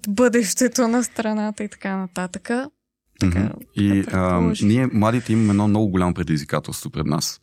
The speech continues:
Speaker 2: Това е, че поколенията преди нас са преживяли изключително много разочарования в развитието на България. България
Speaker 1: Да.
Speaker 2: е сменила най-малкото политическа си форма на управление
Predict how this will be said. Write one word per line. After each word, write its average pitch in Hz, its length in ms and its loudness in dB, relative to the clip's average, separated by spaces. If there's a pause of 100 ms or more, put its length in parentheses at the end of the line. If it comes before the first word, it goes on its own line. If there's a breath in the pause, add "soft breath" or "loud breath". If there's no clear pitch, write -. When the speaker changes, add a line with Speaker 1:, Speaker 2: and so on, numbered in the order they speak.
(440 soft breath)
Speaker 2:
Това 107 120 2
е, 127 40 0
че 104 120 -4
поколенията 107 440 -2
преди 101 220 -2
нас 101 180 2
са 120 340 0 (100)
преживяли 98 360 0
изключително 101 420 0
много 92 240 2
разочарования 85 760 0 (220)
в - 160 -4
развитието 90 420 -2
на 85 100 0
България. 78 460 -2
България 110 380 0
Speaker 1:
Да. 120 40 2
Speaker 2:
е 101 40 0
сменила 107 520 2
най-малкото 98 600 0
политическа 87 580 -2
си - 120 -8
форма 87 220 0
на 82 100 0
управление 95 600 2